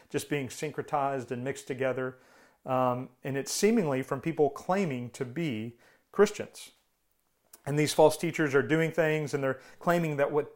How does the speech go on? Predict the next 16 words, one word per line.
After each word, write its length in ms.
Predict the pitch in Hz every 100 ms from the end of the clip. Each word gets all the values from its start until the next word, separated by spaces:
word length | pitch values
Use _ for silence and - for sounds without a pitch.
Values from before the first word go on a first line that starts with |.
| 160
they 300 | 160 202 220
offer 600 | 139 120 - 127 120 120 - _
will 240 | 139 135 131
really 440 | 139 175 214 220
provide 560 | 214 170 131 151 143 139
this, 260 | 127 - - _
this 180 | 147 143
fulfilling 720 | - 156 - - 170 170 160
life, 560 | 143 131 127 110 101 - _ - _
uh, 200 | 131 131 127
much 320 | 151 165 -
more 220 | 151 165
fulfilling 480 | 160 147 147 135 127
than 140 | 127
the 80 | 127
one 420 | 127 139 143 131